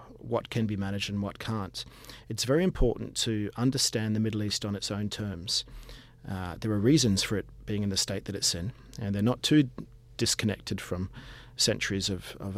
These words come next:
of empire, occupation, invasion, and whatever. But once you get beyond that,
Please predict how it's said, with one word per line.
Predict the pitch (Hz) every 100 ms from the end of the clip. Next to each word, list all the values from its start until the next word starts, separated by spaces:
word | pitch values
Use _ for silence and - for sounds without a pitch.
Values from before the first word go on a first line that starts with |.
| -
of | 104
empire, | 101 101 98 95 92 - - -
occupation, | - - 101 90 87 104 92 - -
invasion, | 104 - 92 -
and | 104 101
whatever. | 104 113 120 - - - - - - -
But | 123 - - - - -
once | 135 139
you | -
get | 139 117
beyond | 127 151 165
that, | 90